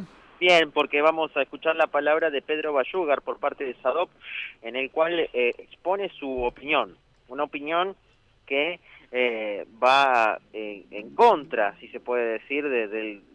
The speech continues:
de lo que es la resolución que ha tomado el gobierno provincial y lo que, eh, en este caso, eh, ha indicado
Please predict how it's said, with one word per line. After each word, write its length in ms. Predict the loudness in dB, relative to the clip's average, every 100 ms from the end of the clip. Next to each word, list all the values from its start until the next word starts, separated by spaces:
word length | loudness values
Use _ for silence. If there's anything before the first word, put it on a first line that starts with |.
| _
de 100 | -12
lo 160 | -8 -8
que 220 | -6 -6
es 140 | -6
la 160 | -2 -2
resolución 540 | -2 -12 -16 -10 -10
que 220 | -6 -4 -2
ha 100 | -4
tomado 500 | -4 0 2 2 -2 -10 -20 -16
el 100 | -8
gobierno 320 | -4 -2 -2
provincial 580 | -4 -6 -6 0 2 4
y 80 | 2
lo 180 | 0 0
que, 300 | 4 4 4 -2 -20 -10
eh, 160 | -8 -6
en 120 | -8
este 200 | -6 -2
caso, 540 | 0 0 4 4 4 0 _ _
eh, 440 | -6 -4 -4 -6 -4
ha 260 | 0 2 2
indicado 640 | 0 -8 6 8 8 6